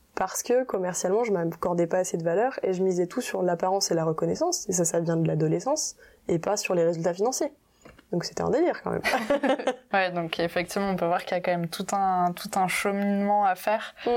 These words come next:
Speaker 2: Euh, bah, déjà pour, euh, se réparer
Speaker 1: Mm.
Speaker 2: et, euh, essayer de s'accepter et ensuite de pouvoir avancer, euh, comme il faut, <laughs>
Speaker 1: Oui.
Speaker 2: avec son plein potentiel.
Speaker 1: Tout à fait.
Speaker 2: Euh, du coup, pour finir, euh, il y a la petite question pour les auditeurs.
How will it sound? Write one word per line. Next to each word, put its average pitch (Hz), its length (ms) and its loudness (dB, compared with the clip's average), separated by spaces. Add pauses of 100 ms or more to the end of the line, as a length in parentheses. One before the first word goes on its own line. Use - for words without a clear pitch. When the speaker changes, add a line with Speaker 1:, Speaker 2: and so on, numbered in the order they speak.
(160)
Speaker 2:
Euh, 170 840 2
bah, 175 220 -2
déjà 180 480 2
pour, 170 300 -2
euh, 165 280 2 (580)
se - 180 -2
réparer 185 580 0 (200)
Speaker 1:
Mm. 220 40 2
Speaker 2:
et, 180 280 2
euh, 170 300 2 (120)
essayer 175 280 -2
de 175 260 0
s'accepter 208 880 -2
et 180 40 2
ensuite 180 340 0
de 185 100 0
pouvoir 175 320 -2
avancer, 175 480 0
euh, 190 160 0 (140)
comme 196 180 -2
il 196 100 -2
faut, 240 280 -2 (260)
<laughs> 262 240 -4
Speaker 1:
Oui. 254 140 2 (180)
Speaker 2:
avec 190 180 0
son 180 200 0
plein 269 240 0
potentiel. 226 720 0 (180)
Speaker 1:
Tout 247 180 0
à 359 60 4
fait. - 340 -6
Speaker 2:
Euh, 202 640 2
du 202 140 4
coup, 359 120 -2
pour 233 200 -2
finir, 226 440 2
euh, 196 160 4
il 180 60 2
y 180 40 2
a 170 100 2
la 170 140 2
petite - 220 -14
question 262 360 0
pour 220 160 0
les 180 220 2
auditeurs. 202 580 0